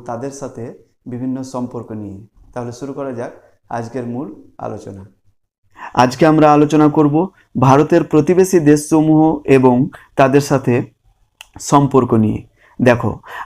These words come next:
আমাদের বাড়ির আশেপাশে যারা থাকে তাদের আমরা প্রতিবেশী বলে থাকি।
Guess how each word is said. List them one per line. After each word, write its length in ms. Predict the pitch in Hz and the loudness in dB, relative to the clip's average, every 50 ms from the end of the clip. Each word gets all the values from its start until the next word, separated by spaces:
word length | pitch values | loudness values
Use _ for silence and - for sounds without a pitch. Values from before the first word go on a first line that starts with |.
| - 127 | 0 2
আমাদের 240 | 127 139 135 135 131 123 123 | 4 4 4 4 4 4 4
বাড়ির 240 | 120 120 131 131 123 - - - - | 4 4 4 4 2 0 0 0 0
আশেপাশে 400 | 131 - 180 165 175 180 170 185 170 156 | 0 0 0 2 2 2 2 2 2 2
যারা 140 | 170 165 170 165 170 | 4 2 2 0 0
থাকে 240 | 165 156 147 131 117 123 120 - - _ _ _ - | -2 0 0 2 0 0 -2 -4 -12 _ _ _ 0
তাদের 240 | 131 127 127 147 151 151 | 2 4 4 4 4 6
আমরা 200 | 143 135 120 117 131 196 - - _ _ - - | 4 4 4 2 2 0 -4 -12 _ _ 0 2
প্রতিবেশী 520 | 165 170 165 185 160 147 135 127 - 190 202 190 | 2 2 4 4 4 4 4 2 2 0 2 4
বলে 180 | 175 160 147 143 127 | 4 4 4 4 2
থাকি। 240 | 113 113 - 120 | -2 -2 -4 -8